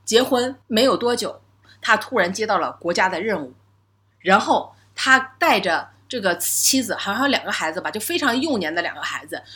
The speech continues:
去照相馆拍了一张全家福，然后他什么都没有交代，因为要保密嘛，什么都没有交代，他就走了。这一走，二十八年，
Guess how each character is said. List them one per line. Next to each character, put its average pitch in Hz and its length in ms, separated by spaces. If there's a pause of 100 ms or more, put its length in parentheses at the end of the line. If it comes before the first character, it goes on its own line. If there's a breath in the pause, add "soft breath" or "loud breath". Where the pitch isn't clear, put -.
去 262 240
照 233 220
相 202 120
馆 185 220
拍 214 160
了 202 100 (440 soft breath)
一 240 100
张 208 400
全 185 220
家 196 140
福， 160 420 (580)
然 220 160
后 240 80
他 262 100
什 220 280
么 269 180
都 240 140
没 214 100
有 156 140
交 165 200
代， 165 180
因 208 100
为 233 80
要 226 80
保 - 160
密 185 160
嘛， 147 140 (220 soft breath)
什 - 160
么 262 140
都 240 160
没 202 140
有 143 100
交 147 180
代， 147 220 (300)
他 190 160
就 180 100
走 - 180
了。 - 180 (340)
这 302 140
一 269 180
走， - 300 (560)
二 196 160
十 - 100
八 160 200
年， 147 180